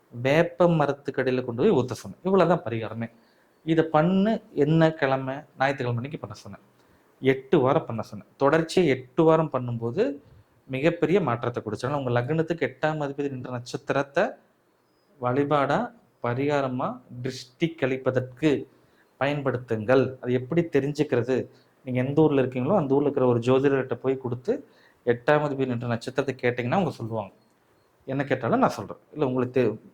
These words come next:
தெ-, ரெகுலரா பார்க்குற பக்கம் கேட்டாலும் அவங்க சொல்லுவாங்க. அந்த நட்சத்திரத்தோட தானியம் என்னன்னு கேட்டாலும் அவங்க சொல்லுவாங்க. பஞ்சாங்கத்துல கொடுக்கப்பட்டிருக்கு. இந்த விஷயத்த நீங்க உங்க ஊர்ல நீங்க பண்ணுங்க.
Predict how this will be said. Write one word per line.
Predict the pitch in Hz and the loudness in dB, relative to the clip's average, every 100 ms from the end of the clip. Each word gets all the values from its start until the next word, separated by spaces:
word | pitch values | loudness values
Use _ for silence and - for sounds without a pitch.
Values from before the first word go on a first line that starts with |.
| _ | _
தெ-, | 127 | -2
ரெகுலரா | 135 147 | 0 0
பார்க்குற | 151 | 0
பக்கம் | 127 127 131 123 | -4 -4 -6 -4
கேட்டாலும் | 120 117 117 | -6 -4 0
அவங்க | 190 185 | 0 0
சொல்லுவாங்க. | 120 101 95 _ - - _ _ | -2 -6 -10 _ -20 -20 _ _
அந்த | 139 143 | -2 0
நட்சத்திரத்தோட | 131 180 175 165 165 160 139 | 2 2 2 2 2 2 0
தானியம் | 135 147 165 160 135 | -2 -2 -2 -4 -4
என்னன்னு | 143 143 | -6 -4
கேட்டாலும் | 127 123 120 | -6 -2 0
அவங்க | 214 202 | 2 0
சொல்லுவாங்க. | 113 104 95 - _ _ _ | -2 -8 -10 -14 _ _ _
பஞ்சாங்கத்துல | 127 135 151 151 143 165 180 | -4 -2 -2 -2 -2 -2 -2
கொடுக்கப்பட்டிருக்கு. | 127 127 117 - 107 _ _ _ _ _ | -4 -4 -10 -10 -12 _ _ _ _ _
இந்த | 143 160 | -2 0
விஷயத்த | 156 151 151 190 | 2 0 -2 0
நீங்க | 180 135 | 0 0
உங்க | 120 131 139 | -2 0 2
ஊர்ல | 135 156 185 | 2 4 4
நீங்க | 160 127 | 4 -2
பண்ணுங்க. | 120 113 117 117 247 | -8 -8 -8 -8 -10